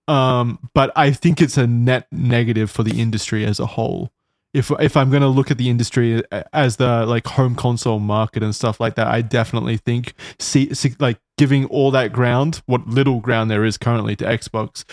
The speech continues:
to, over to PlayStation, um,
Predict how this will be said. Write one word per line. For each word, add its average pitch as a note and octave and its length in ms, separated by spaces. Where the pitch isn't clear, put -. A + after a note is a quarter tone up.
to, - 100
over C3+ 300
to C3 180
PlayStation, A#2 880
um, A2+ 560